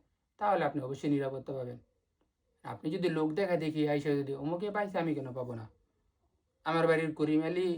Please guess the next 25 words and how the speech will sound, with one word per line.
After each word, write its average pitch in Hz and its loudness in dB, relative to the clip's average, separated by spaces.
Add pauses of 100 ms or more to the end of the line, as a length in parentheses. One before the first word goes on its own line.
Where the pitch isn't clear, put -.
ইতালিতে 151 2
আইসা 165 2
সে 143 0
বাড়িতে 143 -2
দুইতলা 143 -2
বিল্ডিং 160 -4
তুলছে, 131 -10 (420)
ঢাকা 131 -2
একটা 143 -4
বাড়ি 143 0
কিনছে, 147 -6
আমি 185 0
কেন 143 0
পারবো 127 -4
না?" 123 -10
এরকম 196 -2
দেখা 220 -4
দেখি 202 -4
যদি 196 -2
আসেন, 233 0 (400)
তাহলে 156 2
আপনি 139 -2
কাগজ 135 -2
পাবেন 135 -4
না, 113 -10